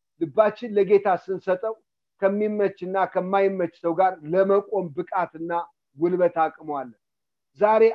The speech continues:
አብረን መቆም ያልቻልነው፣ አብረን እንደ አንድ ሰው መሆን ያልቻልነው ልባችን ለጌታ ስላልሰጠነው ጭምር ነው። ልባችን ለጌታ ስንሰጠው አብረን መቆም እንችላለን፣ አብረን መያያዝ እንችላለን። እና በዛ ማለዳ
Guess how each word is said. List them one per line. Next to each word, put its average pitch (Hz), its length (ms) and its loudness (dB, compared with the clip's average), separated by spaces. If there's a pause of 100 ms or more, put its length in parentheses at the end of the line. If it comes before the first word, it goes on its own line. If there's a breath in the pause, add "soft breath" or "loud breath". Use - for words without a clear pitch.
አብረን 196 460 4
መቆም 185 480 0
ያልቻልነው፣ 185 760 0 (420)
አብረን 202 420 2
እንደ 180 260 -2
አንድ 190 320 -2
ሰው 170 200 -2
መሆን 156 220 -4
ያልቻልነው 196 580 -2 (400)
ልባችን 247 500 -2
ለጌታ 185 360 0 (580)
ስላልሰጠነው 143 880 -4
ጭምር 156 440 -6
ነው። 135 160 -10 (1120)
ልባችን 175 460 -2
ለጌታ 180 320 -2 (100)
ስንሰጠው 165 560 -4 (480)
አብረን 180 440 2
መቆም 170 380 -2
እንችላለን፣ 139 520 -8 (100)
አብረን 190 400 0
መያያዝ 160 480 2
እንችላለን። 123 460 -10
እና 175 140 -2 (580)
በዛ 170 140 -2 (100)
ማለዳ 185 300 2